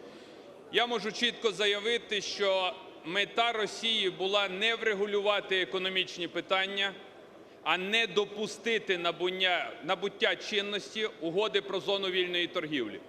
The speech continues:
не дати можливості Україні стати частиною великого європейського економічного простору. От мета Росії. Так само, як і не дати можливості українцям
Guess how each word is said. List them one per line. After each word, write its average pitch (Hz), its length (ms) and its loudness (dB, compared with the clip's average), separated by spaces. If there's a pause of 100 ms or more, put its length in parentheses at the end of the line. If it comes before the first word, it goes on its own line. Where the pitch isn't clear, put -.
(600)
не 202 180 2
дати 240 380 2
можливості 208 720 0
Україні 196 840 2
стати 208 560 2
частиною 214 760 0
великого 190 760 2 (180)
європейського 196 840 2
економічного 180 760 0
простору. 127 560 -2 (240)
От 220 260 4
мета 196 300 2
Росії. 135 500 -2 (420)
Так 196 180 4
само, 233 320 2
як 214 220 2
і 208 80 2
не 214 120 2
дати 202 340 2
можливості 190 600 2
українцям 190 680 4